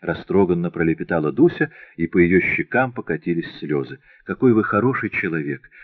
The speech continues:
вовек не забуду». «Не стоит благодарности, Дусечка моя бесценная! Разве у меня сердца нету? Смешной вопрос».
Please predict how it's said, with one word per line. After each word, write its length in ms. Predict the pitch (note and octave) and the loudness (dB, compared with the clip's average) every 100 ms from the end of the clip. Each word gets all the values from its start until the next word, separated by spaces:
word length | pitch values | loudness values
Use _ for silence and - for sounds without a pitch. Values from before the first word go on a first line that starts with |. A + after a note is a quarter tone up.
| _ | _
вовек 460 | D#2 G2+ G2+ C3+ C#3+ | -2 2 4 4 2
не 100 | D2 | -8
забуду». 480 | D#2 D2 C#2 C2+ - _ _ _ _ _ | -6 -4 -6 -10 -16 _ _ _ _ _
«Не 100 | E2 | -18
стоит 360 | - A2+ A2 F#2 | -2 4 4 4
благодарности, 720 | F2+ F2+ F2+ G2+ D#2+ D#2 - | 0 0 2 2 0 -6 -8
Дусечка 600 | D2 G2+ G2 E2 - - | -2 -2 -2 -6 -8 -6
моя 240 | D#2+ E2 F2 | -2 -2 -2
бесценная! 1300 | D#2 - - - B2 A#2+ A2 F#2+ F2+ D#2 D#2 - _ _ - - _ | -6 -12 -10 -2 0 0 -4 -4 -2 0 0 -4 _ _ -20 -20 _
Разве 380 | F#2 D#3 C#3 C#3+ | 0 2 2 2
у 60 | C#3+ | 2
меня 200 | C3+ C3+ - | 0 -2 2
сердца 400 | B2 C#3+ B2+ - | 4 4 2 -4
нету? 340 | G2 F2+ D#2 - | -2 -2 -2 -10
Смешной 520 | - F#2 - D#3+ E3 | -6 -4 -2 0 0
вопрос». 460 | C#3+ - - C#2+ | 0 -4 -4 -4